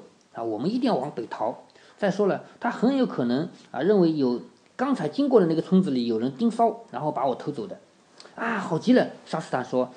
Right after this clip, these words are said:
，“那么我们就决定往北走。我一生都渴望要北方去看看。”啊，正好他希望，希望到北方去看。“当然你曾经渴望过。”马儿说，“那是由于你身体里的血统的缘故。我确信你是北方种。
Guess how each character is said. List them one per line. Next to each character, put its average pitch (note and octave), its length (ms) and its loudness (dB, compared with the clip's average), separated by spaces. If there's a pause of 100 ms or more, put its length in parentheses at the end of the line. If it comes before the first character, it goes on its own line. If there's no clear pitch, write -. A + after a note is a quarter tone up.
(160)
，“那 A3 80 -2
么 G#3 180 2 (240)
我 C#3+ 120 0
们 F#3 120 6
就 A3+ 80 6
决 F#3 180 6
定 G3 140 4
往 E3+ 140 2
北 G3 180 2
走。 - 180 0 (380)
我 D#3 140 0
一 C4+ 100 6
生 D4 220 4
都 E4 80 6
渴 - 220 0
望 D3 140 2
要 D3 120 -2
北 - 160 -4
方 C3 180 -8
去 - 80 -12
看 D3+ 160 -6
看。” - 160 -12 (360)
啊， - 140 -20
正 E4 140 4
好 D#3 120 0
他 - 140 -12
希 - 160 -6
望， G#2 140 -8
希 - 200 -8
望 C3+ 140 -4
到 A#2+ 80 -4
北 A2 140 -10
方 A#2 200 -16
去 - 80 -16
看。 - 180 -14 (1200)
“当 C#4 160 0
然 E3 200 4
你 D3 80 0
曾 D#3 160 -2
经 E3+ 120 2
渴 C3 180 -4
望 C3+ 180 -2
过。” G2 180 -8 (120)
马 G#2 160 -6
儿 F#2+ 100 -6
说 A2 280 -6 (260)
，“那 A3 120 0
是 F#3+ 120 2
由 F#3+ 100 10
于 A#3 120 4
你 E3 120 4
身 D4 240 2
体 - 140 -2
里 C3+ 60 -2
的 D#3 80 -4
血 - 300 0
统 C#3 140 -2
的 A#2 60 0
缘 G#2+ 220 -8
故。 A2+ 180 -4 (300)
我 F3 120 2
确 D4 240 4
信 F#3+ 260 2
你 D3 100 -4
是 G3+ 100 -2
北 E3+ 260 0
方 B3+ 220 2
种。 C3 280 -2